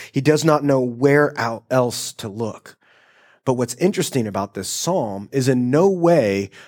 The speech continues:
does David locate this to any point in his life. Sometimes when you read the Psalms, it'll say something in the header, like David when he was in the cave running away from Saul, or David after such and such battle.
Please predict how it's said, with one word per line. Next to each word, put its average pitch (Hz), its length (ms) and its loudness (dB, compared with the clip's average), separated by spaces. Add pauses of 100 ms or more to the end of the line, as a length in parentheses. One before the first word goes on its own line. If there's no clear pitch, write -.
(120)
does 110 240 -4
David 131 720 2 (160)
locate 123 760 0
this 92 460 -8 (380)
to 170 200 -8
any 175 280 2
point 101 680 -6 (360)
in 123 100 -4
his 110 260 -10
life. 95 400 -18 (680)
Sometimes 185 440 0
when 160 120 0
you 147 80 -2
read 151 180 2
the 131 80 -4
Psalms, 135 640 -2 (180)
it'll 160 180 2
say 202 280 0
something 135 420 -2
in 131 80 -2
the 135 80 0
header, 156 320 -2
like 123 260 -4 (320)
David 139 460 2
when 139 120 0
he 143 40 -4
was 147 140 -4
in 156 80 -2
the 151 80 -4
cave 131 600 -2
running 135 300 -4
away 127 220 -4
from 117 160 -12
Saul, 107 400 -10 (160)
or 151 220 0 (240)
David 156 540 2
after 139 560 -2
such 165 300 -4
and 165 100 -8
such 143 320 -6
battle. 143 460 -4